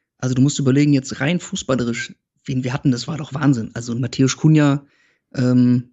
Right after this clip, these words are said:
auch, auch von mir aus, äh, obwohl ich, nee, ich, ich kann ihn nicht nennen. Ich wollte grad Dodi sagen, aber ich kann ihn, ich kann ihn da jetzt nicht mit reinnehmen.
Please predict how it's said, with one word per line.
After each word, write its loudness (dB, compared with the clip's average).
auch, -2
auch -2
von 2
mir 4
aus, -4
äh, -4
obwohl -6
ich, -4
nee, 4
ich, -6
ich -8
kann 2
ihn 6
nicht 0
nennen. -2
Ich -6
wollte 2
grad -4
Dodi 2
sagen, 0
aber -6
ich -8
kann 0
ihn, 0
ich -6
kann 2
ihn 4
da -2
jetzt -6
nicht -2
mit -2
reinnehmen. 0